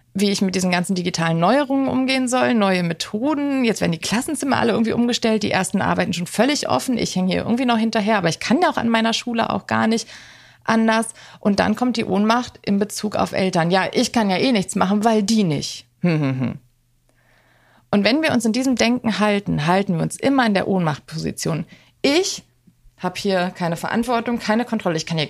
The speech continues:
gar nichts machen, weil die auf der anderen Seite nicht mitmachen. Und dieses Ohnmachtsgefühl ist nicht gut für unsere mentale Gesundheit, für unsere Berufszufriedenheit. Und ein Part, aus dieser Ohnmacht rauszukommen,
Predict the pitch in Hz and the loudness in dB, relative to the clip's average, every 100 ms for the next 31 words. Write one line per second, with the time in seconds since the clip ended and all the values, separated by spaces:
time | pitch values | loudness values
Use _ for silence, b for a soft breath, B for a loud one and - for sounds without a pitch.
0 | - 160 190 247 320 311 - 220 202 - | -2 0 2 0 -2 -6 -4 0 0 0
1 | 214 233 - _ 165 165 165 160 160 233 | 0 -2 -6 _ 0 2 2 0 -4 -2
2 | 262 277 - 208 190 185 175 170 - 180 | 0 0 0 0 0 0 0 -2 0 -4
3 | 180 b b b b b b _ 220 - | -4 b b b b b b _ 0 2
4 | 269 - 165 - 202 240 247 - - 240 | 0 0 0 0 -2 -2 -4 -8 -4 0
5 | 294 302 180 160 - 175 - 202 196 226 | 2 2 2 -2 -8 -8 -4 -2 0 0
6 | 247 254 _ _ _ _ _ _ _ _ | -2 -6 _ _ _ _ _ _ _ _
7 | _ 202 - 208 214 - - 247 190 170 | _ -2 0 0 0 -4 -4 -2 -2 -4
8 | - 196 - 190 180 185 180 180 180 165 | -4 -2 0 0 0 0 0 -2 -2 -2
9 | 165 - 185 202 202 202 226 226 - - | -2 0 0 2 -2 -2 -2 -2 -6 -8
10 | 285 - 190 180 175 170 196 - - 226 | -12 -4 -2 0 -2 0 -2 -2 -6 -6
11 | - 233 226 220 220 - b b b b | -2 0 0 0 -2 -4 b b b b
12 | b b - 208 - 196 - 226 254 311 | b b -2 0 0 -2 -2 0 2 0
13 | 320 b b - 220 202 - 240 285 285 | -2 b b -4 0 0 0 2 2 2
14 | 240 - - 196 226 - - - - 165 | 0 -2 -2 0 2 -2 -10 -14 -4 -2
15 | 175 226 | 2 0